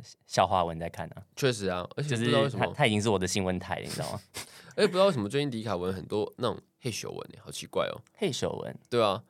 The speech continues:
Speaker 2: 就是，哎，这个又开始讲到女权了哦。女生每时候，有时候呢会说什么，呃，呃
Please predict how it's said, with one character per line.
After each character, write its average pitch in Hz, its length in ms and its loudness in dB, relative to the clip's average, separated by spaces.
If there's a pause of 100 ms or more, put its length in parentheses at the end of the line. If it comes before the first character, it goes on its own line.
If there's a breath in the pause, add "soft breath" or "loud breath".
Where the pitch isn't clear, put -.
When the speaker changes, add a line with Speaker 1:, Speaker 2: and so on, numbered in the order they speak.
(160)
Speaker 2:
就 151 120 -4
是， 151 240 0 (580 soft breath)
哎， 180 140 8 (100)
这 185 120 6
个 147 140 10
又 143 240 6
开 123 180 4
始 120 80 2
讲 92 140 0
到 107 60 4
女 104 160 0
权 85 180 -8
了 78 80 -6
哦。 82 140 -8 (220 soft breath)
女 113 160 4
生 160 220 4
每 117 160 4
时 104 60 -2
候， 120 160 0
有 104 160 -2
时 110 80 -6
候 127 80 0
呢 107 100 -2
会 113 100 0
说 104 220 -2
什 101 100 -8
么， - 280 -6
呃， 82 320 0 (880)
呃 90 360 0